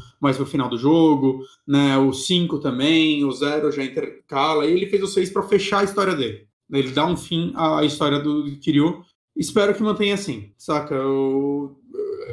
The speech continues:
eu, e eu acho que vai, porque o Ichiban parece que ele tá sendo muito amado pelas pessoas.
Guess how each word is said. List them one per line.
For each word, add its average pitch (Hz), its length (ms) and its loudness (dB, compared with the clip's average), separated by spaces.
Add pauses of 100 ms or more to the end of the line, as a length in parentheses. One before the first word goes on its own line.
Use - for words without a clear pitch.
(560)
eu, 277 240 0
e 277 100 6
eu 302 60 4
acho 285 140 0
que 285 60 0
vai, 180 200 0
porque - 160 -4
o 220 60 2
Ichiban 196 320 -4
parece 196 240 -4
que 196 60 -10
ele 190 80 -6
tá 190 80 -2
sendo 190 160 -6
muito 180 220 -4
amado 170 240 -4
pelas 170 160 -4
pessoas. 139 400 -4